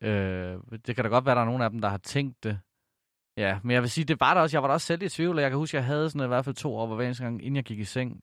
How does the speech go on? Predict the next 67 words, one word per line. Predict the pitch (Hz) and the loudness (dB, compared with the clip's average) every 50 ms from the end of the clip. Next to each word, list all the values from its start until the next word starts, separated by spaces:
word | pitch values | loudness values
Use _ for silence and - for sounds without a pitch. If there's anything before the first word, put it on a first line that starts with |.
| - _ | -16 _
øh, | - 107 104 101 95 95 90 101 107 - _ _ _ - | -6 -4 -4 -4 -4 -4 -6 -8 -10 -12 _ _ _ -2
lå | 117 117 | 0 0
og | 117 107 | 0 0
tænkte, | - 131 123 123 120 - - _ _ _ _ _ _ _ _ _ _ _ _ _ _ _ | -2 -2 -2 -2 -4 -6 -14 _ _ _ _ _ _ _ _ _ _ _ _ _ _ _
"Nu | - 120 | -2 -2
skal | 110 - - - 110 110 110 | -2 -2 -2 0 2 2 2
du | 113 117 | 0 -2
lave | 104 95 98 98 104 113 120 110 - | -2 0 0 0 0 -2 -2 -4 -4
det | 110 98 | -4 -2
der | 104 95 | -2 -2
musik." | 98 101 101 - - - 120 - - | -2 -4 -6 -8 -8 -8 -8 -6 -6
Jeg | 123 123 | -4 -4
havde | 135 156 147 | -2 -4 -4
så | - 165 | -6 -8
svært | - - 165 143 131 | -6 -2 -2 -2 -2
ved | 131 131 | -4 -6
at | 127 | -4
komme | - 135 120 120 | -4 -4 -4 0
i | |
gang | 117 131 127 123 117 117 120 | 0 0 0 0 0 0 0
med | 123 120 | 2 2
at | 120 117 | 2 2
lave | 113 107 110 113 123 131 131 123 - - | 0 0 0 0 0 0 0 -2 -6 -14
det. | 113 - _ _ _ _ _ _ _ _ _ _ _ _ _ _ _ _ _ _ _ _ _ _ | -20 -20 _ _ _ _ _ _ _ _ _ _ _ _ _ _ _ _ _ _ _ _ _ _
Ja, | 110 117 113 110 - | 0 0 0 0 -2
ta-, | - - 117 98 - | -2 -2 -2 -2 -4
for, | _ 127 | _ -12
for | 117 - 151 | -4 -2 0
jeg | 147 143 | 2 4
havde | 147 170 180 | 4 4 4
bare | 165 160 147 | 4 4 4
sådan, | 165 | 4
jeg | 160 | 2
havde | 156 160 165 156 | 2 2 2 0
en | 180 | 0
helt | 208 190 - | -2 -2 0
klar | - 165 143 147 | 2 4 4 4
vision, | 147 147 - - - 180 151 147 143 135 | 2 -4 -6 -2 -2 -2 -2 0 -2 -2
men, | 127 127 127 | -2 0 0
men | 123 123 107 | -2 -4 -4
det, | - 120 123 131 131 127 | -8 -8 -6 -6 -4 -2
det | 139 110 127 | -2 -2 -2
endte | 143 143 - | -2 0 0
bare | 131 127 | 0 2
med | 127 123 | 2 2
at | 120 104 | 0 -2
være | 120 | -4
sådan | 110 - 127 117 | -4 -4 -6 -6
et | 107 117 | -4 -6
loophole | 117 117 131 135 139 - - 98 113 101 92 92 98 95 - | -4 -2 -2 -2 -2 -4 -4 -2 -2 -2 0 -2 -4 -4 -4
af... | 87 95 95 92 92 92 92 - _ - - - - - - - _ | -2 -2 -2 -2 -2 -4 -6 -12 _ -20 -20 -20 -20 -20 -20 -12 _
Jeg | - 147 | 2 4
havde, | 151 165 160 | 4 4 4
eller | 156 147 135 | 4 2 4
jeg | 135 147 | 4 4
havde | 147 151 143 | 2 4 4
virkelig | 151 - - - 117 | 4 4 2 2 -2
brug | 147 147 147 | -2 -2 -2
for | - 147 | -2 -2
det | 135 131 | -2 0
der | 131 | 0
konservatorium. | - 131 120 113 127 117 147 131 | 0 -2 -4 -4 -6 -2 0 2
Jeg | 127 | 2
havde | 127 131 | 2 0
virkelig | 147 147 143 127 | -2 -4 -6 -6
brug | - 143 139 127 | -4 -4 -4 -2
for | 117 135 123 | 0 2 4